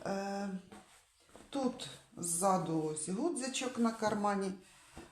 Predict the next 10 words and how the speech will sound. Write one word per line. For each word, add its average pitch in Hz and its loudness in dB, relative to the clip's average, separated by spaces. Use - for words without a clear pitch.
на 185 0
кишені. 185 2
Можливо, 277 4
це 180 2
як 170 2
форма 277 6
вони 233 8
йшли, 202 4
не 226 4
знаю. 139 2